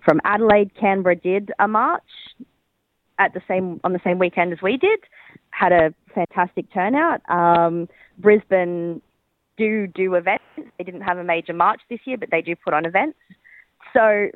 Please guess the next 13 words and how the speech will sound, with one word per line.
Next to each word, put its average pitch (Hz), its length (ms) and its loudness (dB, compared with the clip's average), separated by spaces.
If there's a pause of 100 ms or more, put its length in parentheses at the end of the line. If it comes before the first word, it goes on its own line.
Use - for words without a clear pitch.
(100)
for - 180 0
us, 311 240 0
it's - 240 -10
been 202 460 -2 (340)
really 240 580 0
exciting 214 580 -2
to 196 140 -8 (140)
see 190 420 -4 (800)
the 220 100 2
movement 202 540 -4 (140)
grow 190 480 2
and 165 180 -8
people 175 320 -16